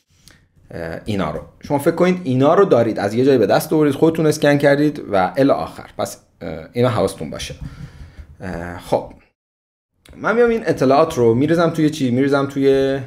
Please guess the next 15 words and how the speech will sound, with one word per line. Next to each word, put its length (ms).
بیسیک 420
تارگت 460
مثلاً 460
دات 160
تی 160
اکس 200
تی. 340
پس 180
من 60
اینا 200
رو 80
اینجا 180
دارم 480
دیگه 400
و 380